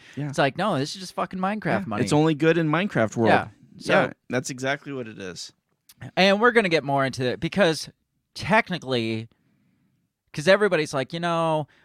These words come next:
Speaker 2: all this FedNow stuff, this is just, uh, C B D Cs being enacted."
Speaker 1: Mm-hmm.
Speaker 2: And they make very strong points in all these articles to point out, point out that no, this is not the same thing as C B D Cs.
Speaker 1: Right.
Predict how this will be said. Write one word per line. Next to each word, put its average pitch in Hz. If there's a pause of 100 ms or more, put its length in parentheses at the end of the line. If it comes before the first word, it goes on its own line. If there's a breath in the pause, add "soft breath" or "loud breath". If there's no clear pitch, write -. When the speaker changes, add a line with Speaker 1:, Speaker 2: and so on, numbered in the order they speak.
Speaker 2:
all 165
this 160
FedNow 127
stuff, 117
this 127
is 117
just, 117
uh, 110
C 131
B 127
D 117
Cs 143 (240)
being 127
enacted." 120 (140)
Speaker 1:
Mm-hmm. 113 (100)
Speaker 2:
And 143
they 160
make 180 (140)
very 185
strong 175
points 139
in 117
all 143
these 143
articles 117
to 120
point 220
out, 113 (400)
point 220
out 120
that 113
no, 120 (320)
this -
is 98
not 120
the 123
same 117
thing 104
as 101
C 123
B 113
D 104
Cs. 101
Speaker 1:
Right. -